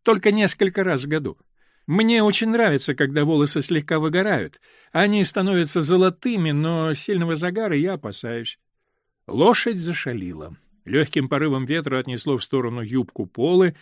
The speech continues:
и открылось круглое колено, туго обтянутое узкими рейтузами. Глядя на это колено, которое крепко прижалось к новому английскому седлу из светлой свиной кожи под цвет лошади и костюма всадницы,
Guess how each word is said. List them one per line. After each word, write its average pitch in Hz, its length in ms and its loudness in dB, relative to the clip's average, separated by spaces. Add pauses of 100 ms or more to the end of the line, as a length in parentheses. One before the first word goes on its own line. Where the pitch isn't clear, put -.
(300)
и - 60 -4
открылось 214 540 2
круглое 196 520 4
колено, 170 640 -2 (100)
туго 156 380 -2
обтянутое 113 760 -8
узкими 117 440 -10
рейтузами. 90 680 -10 (680)
Глядя 180 520 -2
на 190 180 2
это 185 200 -2
колено, 156 500 -2
которое 110 380 -4
крепко 143 500 -2
прижалось 117 680 -6
к - 140 -12
новому 127 480 -4
английскому 110 680 -6
седлу 113 440 -4
из 98 140 -4
светлой 120 520 -6
свиной 107 360 -10
кожи 147 420 -6 (180)
под 107 160 -8
цвет 110 320 -8
лошади 110 500 -4
и 90 40 -12
костюма 95 520 -12
всадницы, 123 720 -10